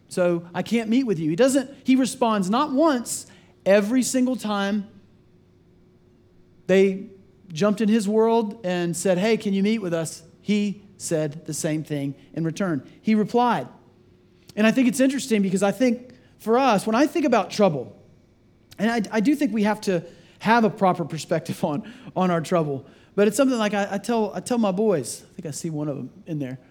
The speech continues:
like, "Abe, when you see the engine light, what do you do?" Right? He's like, "Please don't talk to me." <laughs> If you see the engine light, you stop.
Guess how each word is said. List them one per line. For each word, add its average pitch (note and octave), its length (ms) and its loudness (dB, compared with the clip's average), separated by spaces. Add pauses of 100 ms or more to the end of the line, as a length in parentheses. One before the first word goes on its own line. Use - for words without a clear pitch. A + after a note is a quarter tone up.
like, F3 240 -4 (380)
"Abe, G#3+ 260 4
when G#3 120 2
you C#4 80 4
see D4 180 0
the A3+ 160 2
engine G#3 240 0
light, B2+ 240 -6 (800)
what G#3+ 140 2
do B3+ 80 2
you B3 100 2
do?" A3 320 0 (1600)
Right? A3 340 0 (460)
He's D3 220 -12
like, A#2+ 240 -16
"Please D3 200 -8
don't B2 160 -10
talk G#2+ 240 -16
to - 80 -18
me." A#2 140 -18 (320)
<laughs> B3+ 80 -16 (2750)
If - 40 -10
you D#4+ 120 2
see - 20 6
the D#4 140 4
engine D#4 240 6
light, A3+ 200 2
you A3+ 60 0
stop. C4+ 720 0